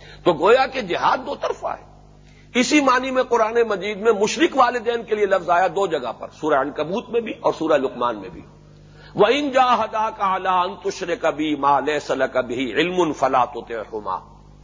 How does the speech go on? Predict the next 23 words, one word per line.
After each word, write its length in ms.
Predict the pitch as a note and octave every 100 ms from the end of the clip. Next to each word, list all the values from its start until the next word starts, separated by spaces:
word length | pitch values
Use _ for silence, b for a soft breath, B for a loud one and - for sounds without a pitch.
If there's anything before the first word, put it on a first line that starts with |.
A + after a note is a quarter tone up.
| - A#2
یہ 100 | C3+
سورہ 280 | C#3+ C#3+
لقمان 400 | B2 A#2 B2 D#3
کے 120 | F3 -
الفاظ 380 | - G#3 G#3+
ہیں، 100 | - - - B B B
اور 140 | C#3+
سورہ 300 | - E3+ F3 F3+
عنکبوت 520 | E3 D#3 D#3 E3+ A3+ G#3+
میں 100 | A3
وَإِن 320 | G3+ C#4 C#4+
جَاهَدَاكَ 680 | A3 G#3 G3+ F#3+ G3 A3 B3 A3 -
لِتُشْرِكَ 600 | D#4+ - B3 A3 G#3+ G3
بِي 220 | E3 F#3
مَا 240 | E3+ D#3+ D#3
لَيْسَ 300 | D#3 D#3 D3
لَكَ 260 | C#3 C3+
بِهِ 360 | C#3 B2+ B2+ A2+
عِلْمٌ 380 | C#3+ D3+ D3+ C#3
فَلَا 280 | C3+ C3 B2
تُطِعْهُمَا۔ 720 | A#2 B2 A2+ A2 A2+ G2+ G2 - B B B B -
صرف 320 | F#3+ F#3 -
حرف 200 | D3+